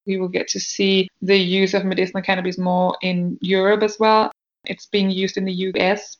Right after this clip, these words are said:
but obviously their system is very different to ours. And we, it's gonna take a long time before we get there, I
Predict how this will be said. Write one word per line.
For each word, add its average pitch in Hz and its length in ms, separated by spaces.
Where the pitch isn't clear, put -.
but 190 200
obviously 196 420
their 196 180
system 190 520
is 190 100
very 190 400
different 185 640
to - 120
ours. 185 500
And 196 200
we, 190 560
it's - 180
gonna 196 140
take 190 160
a 180 40
long 175 240
time 170 480
before 175 340
we 170 80
get 170 300
there, 175 240
I 175 160